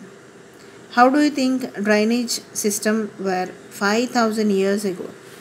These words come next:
Yes. There are still so many places in India that have no toilets that we can think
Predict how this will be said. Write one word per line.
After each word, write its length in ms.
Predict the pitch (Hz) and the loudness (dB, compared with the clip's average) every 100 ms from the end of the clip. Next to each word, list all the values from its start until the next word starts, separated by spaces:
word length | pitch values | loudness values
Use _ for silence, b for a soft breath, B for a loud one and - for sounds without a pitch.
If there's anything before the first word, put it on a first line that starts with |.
| B - - - 180 | B -20 -20 -14 -4
Yes. 400 | 190 - - - - - - - - - - - - - - - - - | -4 -4 -8 -10 -16 -20 -20 -20 -20 -20 -20 -20 -20 -20 -20 -20 -20 -6
There 220 | 185 196 | 0 6
are 140 | 202 | 6
still 420 | 208 - 254 285 269 | 4 2 2 2 0
so 240 | - 233 | 0 2
many 260 | 233 247 254 | 4 2 0
places 460 | 240 208 208 220 | 2 2 2 0
in 100 | 220 | 2
India 560 | 202 202 196 175 185 208 208 | 4 4 2 0 -2 -4 -2
that 120 | 202 | -2
have 280 | 220 196 196 | 0 0 0
no 300 | 208 220 233 | 0 0 2
toilets 600 | 233 196 196 214 226 - B B B - 196 | 2 2 2 0 -4 -12 B B B -8 0
that 320 | 208 214 196 - - | 2 2 -4 -12 -6
we 160 | - 214 | 2 2
can 260 | 214 208 208 | 4 2 2
think 480 | 233 233 240 220 | 2 2 2 -2